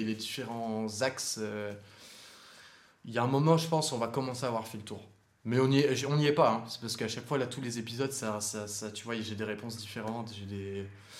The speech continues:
euh, des angles différents qui font que, bah, c'est toujours intéressant de découvrir, euh, comment une personne pense, on va dire.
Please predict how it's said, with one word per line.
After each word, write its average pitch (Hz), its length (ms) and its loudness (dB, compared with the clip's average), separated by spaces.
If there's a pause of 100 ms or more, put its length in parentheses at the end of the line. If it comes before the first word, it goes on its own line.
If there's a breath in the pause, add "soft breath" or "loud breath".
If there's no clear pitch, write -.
(480 loud breath)
euh, 101 680 -6
des 107 280 -6
angles 117 260 -4
différents 117 520 0
qui - 140 -6
font - 160 -6
que, 113 140 -4
bah, 104 160 0
c'est - 140 -4
toujours 120 220 -4
intéressant 120 420 -2
de 120 40 -4
découvrir, 110 420 -6
euh, 104 160 -2
comment 110 280 -6
une 101 500 -4
personne 104 460 -6 (220)
pense, - 520 -4 (760 loud breath)
on 104 100 -10
va 104 100 -6
dire. 110 240 -8